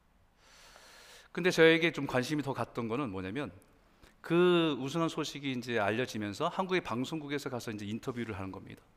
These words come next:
인터뷰를 하면서 자신의 음악에 영감을 준 사람에 대해서 얘기를 하는데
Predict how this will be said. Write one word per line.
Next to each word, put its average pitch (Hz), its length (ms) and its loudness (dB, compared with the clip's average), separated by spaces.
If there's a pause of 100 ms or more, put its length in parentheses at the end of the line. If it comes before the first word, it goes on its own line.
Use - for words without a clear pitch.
(880)
인터뷰를 180 440 0
하면서 156 680 0 (760)
자신의 214 500 2
음악에 170 580 6
영감을 151 540 2
준 143 240 -4
사람에 127 420 -2
대해서 110 280 -6
얘기를 95 280 -8
하는데 87 680 -8